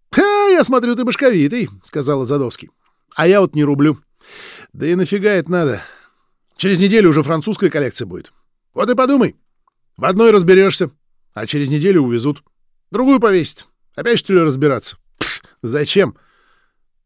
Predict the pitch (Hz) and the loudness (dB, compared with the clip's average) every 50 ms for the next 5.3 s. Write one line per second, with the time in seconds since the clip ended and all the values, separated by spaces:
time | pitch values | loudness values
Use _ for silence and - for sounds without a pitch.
0 | _ _ _ - 92 - - 160 143 - - 147 135 135 127 120 - 135 131 123 | _ _ _ -20 -18 -14 -14 -14 -14 -10 -8 -6 -6 -6 -6 -6 -6 -6 -6 -6
1 | - 107 - - 110 101 95 101 92 82 80 78 - _ _ _ _ _ _ _ | -6 -10 -12 -10 -12 -12 -12 -14 -16 -16 -16 -20 -20 _ _ _ _ _ _ _
2 | _ _ _ _ _ _ _ _ _ _ _ _ _ _ - - 254 269 - _ | _ _ _ _ _ _ _ _ _ _ _ _ _ _ -2 0 0 0 0 _
3 | 170 151 160 185 214 214 208 170 139 180 175 170 170 165 170 185 170 131 _ _ | -4 0 2 2 4 2 2 2 0 0 0 0 0 4 4 4 4 2 _ _
4 | _ _ _ _ _ _ _ _ _ _ _ _ _ _ - 131 170 180 160 143 | _ _ _ _ _ _ _ _ _ _ _ _ _ _ -6 -2 -2 0 -2 -2
5 | - - 117 80 _ | -6 -8 -12 -12 _